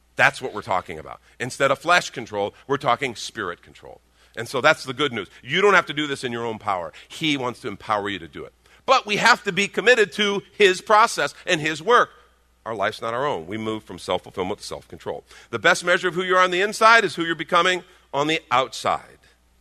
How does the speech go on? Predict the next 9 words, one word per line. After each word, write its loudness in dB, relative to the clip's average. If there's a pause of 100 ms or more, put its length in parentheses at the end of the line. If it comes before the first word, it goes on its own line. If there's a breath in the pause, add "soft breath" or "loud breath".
(140)
That's -14
what -12
Paul's -4
trying -8
to -12
tell -6
us. -18 (320 loud breath)
Second 2
thing, 0